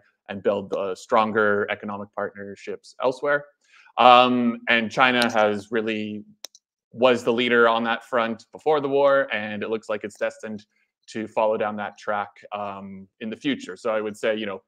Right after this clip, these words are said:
like with the political arena, the war, in a sense, has really been kerosene on those trend-, on the fire of the trends that were already burning, uh, in the region. But having said all of this,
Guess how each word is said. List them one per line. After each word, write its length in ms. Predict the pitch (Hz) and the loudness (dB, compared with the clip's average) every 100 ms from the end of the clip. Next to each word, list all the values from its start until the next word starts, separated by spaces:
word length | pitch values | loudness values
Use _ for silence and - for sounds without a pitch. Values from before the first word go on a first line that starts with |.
| _ _ _ | _ _ _
like 320 | 113 120 113 | 0 2 2
with 160 | 120 120 | -2 -2
the 100 | 117 | -4
political 440 | 120 120 117 117 | 0 0 0 -2
arena, 360 | 113 110 107 101 | -2 -4 -6 -6
the 120 | 104 | -8
war, 520 | 98 107 110 107 104 | -4 2 4 6 4
in 100 | 107 | 0
a 40 | 104 | -4
sense, 300 | - 104 104 | -4 -6 -8
has 160 | 104 - 123 | -14 -10 -6
really 180 | 110 | -4
been 220 | 101 107 104 | -4 -6 -4
kerosene 840 | 139 135 131 - 120 113 107 104 _ _ - | 2 4 2 -2 -2 -2 -4 -8 _ _ 0
on 440 | 110 107 107 104 - _ 117 | 2 2 -2 -6 -10 _ 0
those 320 | 104 101 - | 0 -2 -10
trend-, 460 | - 120 107 107 | 0 0 2 -2
on 120 | 120 117 | -2 -2
the 80 | |
fire 480 | - 139 127 123 117 | 0 4 6 4 4
of 180 | 110 107 | 2 0
the 80 | 117 | -4
trends 440 | - 123 120 113 | 0 0 0 -2
that 140 | 117 110 | -2 0
were 160 | 113 | -2
already 400 | 113 107 107 104 | -2 -2 -4 -6
burning, 480 | 104 101 101 101 101 101 | -12 -14 -16 -20 -20 -16
uh, 100 | 98 98 | -14 -16
in 60 | 101 | -16
the 80 | 98 | -20
region. 340 | 92 - - _ _ _ _ _ _ _ _ _ | -20 -20 -20 _ _ _ _ _ _ _ _ _
But 340 | 139 135 - - | 4 4 4 -8
having 380 | - 165 175 156 | 2 4 4 0
said 240 | - 139 | 2 6
all 160 | 127 117 | 6 4
of 160 | 104 98 | 2 2
this, 560 | 165 208 - - - | 2 2 -4 -10 -18